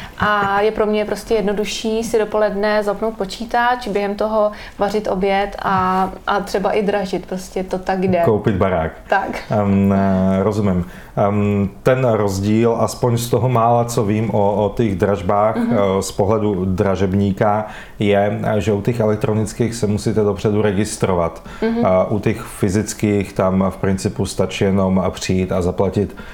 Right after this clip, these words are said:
Speaker 2: dražební, dražební jistinu. A ta se platí i v případě elektronické, elektronické dražby.
Speaker 1: Mhm.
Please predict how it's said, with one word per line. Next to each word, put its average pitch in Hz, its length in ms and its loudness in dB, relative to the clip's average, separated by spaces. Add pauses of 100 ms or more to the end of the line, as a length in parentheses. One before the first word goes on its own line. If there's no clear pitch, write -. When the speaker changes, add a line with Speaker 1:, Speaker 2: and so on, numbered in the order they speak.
(180)
Speaker 2:
dražební, 98 600 2
dražební 90 500 0
jistinu. 87 500 0 (240)
A 90 160 0
ta 90 120 -4
se 98 120 -2
platí 90 300 -2
i 92 120 0
v - 20 -6
případě 92 400 -2
elektronické, 87 720 -2
elektronické 90 540 -2
dražby. 85 400 -2 (120)
Speaker 1:
Mhm. 214 180 -2